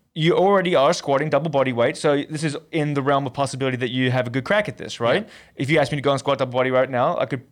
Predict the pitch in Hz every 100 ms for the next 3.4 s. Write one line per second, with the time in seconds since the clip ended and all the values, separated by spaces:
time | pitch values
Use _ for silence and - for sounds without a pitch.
0 | 120 156 156 147 147 147 - 147 147 143
1 | - 247 131 - - - - - 165 151
2 | 143 143 120 - _ _ - 165 185 165
3 | 165 147 139 135